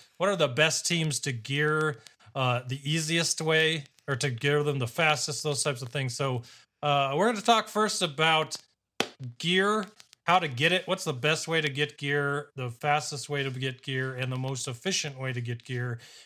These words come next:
which we've talked about before on this show, but it's been a little while since then, so we'll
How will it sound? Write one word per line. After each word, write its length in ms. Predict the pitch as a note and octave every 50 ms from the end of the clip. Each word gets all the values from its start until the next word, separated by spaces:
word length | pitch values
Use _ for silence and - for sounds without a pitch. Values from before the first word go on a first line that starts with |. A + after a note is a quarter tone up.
| - -
which 600 | - C3 C#3+ D#3 D#3+ D3+ D#3 - - - - - -
we've 160 | E3 F3 E3+
talked 260 | - A#3 C4 C#4 - C4
about 240 | A3+ G#3 F#3+ E3+ D#3
before 400 | D3+ B2+ - - F#3 F#3 F3+ E3+
on 140 | D#3+ D3+
this 140 | D3 C#3+ C3+
show, 560 | B2 - - - C#3 C3 B2+ B2+ B2+ C3 C3+ A#2+ - - - - _ _ -
but 100 | D3 C#3+
it's 140 | D#3 D3 D3+
been 180 | F#3 A#3+ A#3+
a 80 | A#3 G#3
little 220 | G#3 G3+ F#3 F3
while 280 | E3 E3 D#3+ D#3+ D#3 D3+
since 360 | - - - - D3 - -
then, 380 | - D3 C#3 C#3 C#3 C#3 C#3 A#2+ - _ _ _ _ _ -
so 340 | - - C#3+ C#3 C3 C3
we'll 160 | C3 C#3 C#3+